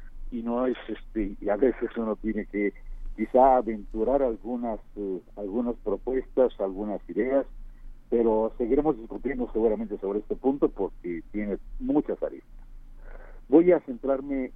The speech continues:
en los aspectos estrictamente electorales. Eh, el resultado obtenido en esta última elección es, eh, como ustedes justamente señalaron al principio,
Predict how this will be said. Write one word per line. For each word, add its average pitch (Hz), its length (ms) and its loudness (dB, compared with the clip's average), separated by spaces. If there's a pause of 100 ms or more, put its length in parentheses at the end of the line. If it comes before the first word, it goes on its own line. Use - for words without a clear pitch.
en 107 240 -8
los 98 140 -2 (100)
aspectos 113 560 0
estrictamente 110 720 2
electorales. - 520 -4 (1200)
Eh, 120 840 4
el 127 160 0
resultado 139 400 0
obtenido 120 460 -2
en 104 100 -4
esta 95 340 -4
última 85 360 -6
elección 143 580 -2 (560)
es, 127 180 4 (140)
eh, 95 540 -2 (100)
como 92 140 -6
ustedes 107 240 2
justamente 127 500 4
señalaron 90 440 -2
al - 80 -4
principio, 123 640 0